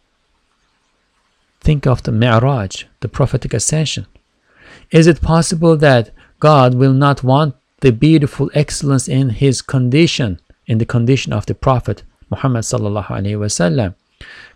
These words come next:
God will not want the beautiful excellence in his condition and his beautiful state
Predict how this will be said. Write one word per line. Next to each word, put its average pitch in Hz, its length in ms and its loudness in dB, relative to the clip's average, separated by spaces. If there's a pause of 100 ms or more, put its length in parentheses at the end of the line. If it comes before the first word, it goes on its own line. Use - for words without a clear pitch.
God 143 280 4
will 127 140 2
not 127 280 0
want 135 280 -2
the 104 60 -4
beautiful 131 600 -2
excellence 117 580 -4
in 123 200 -4
his 113 220 -4
condition 123 720 -2 (420)
and 143 280 2 (140)
his 139 240 0
beautiful 147 500 2
state - 520 -2